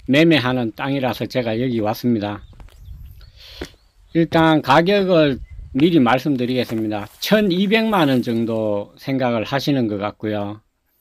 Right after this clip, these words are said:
땅 크기는 삼백육십한 평입니다. 정과 답으로 이루어져 있고요.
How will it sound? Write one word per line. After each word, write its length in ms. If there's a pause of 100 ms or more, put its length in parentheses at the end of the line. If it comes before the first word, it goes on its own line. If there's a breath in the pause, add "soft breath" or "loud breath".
(840 soft breath)
땅 240
크기는 1000 (760)
삼백육십한 1800
평입니다. 640 (1200 loud breath)
정과 720
답으로 460
이루어져 480
있고요. 580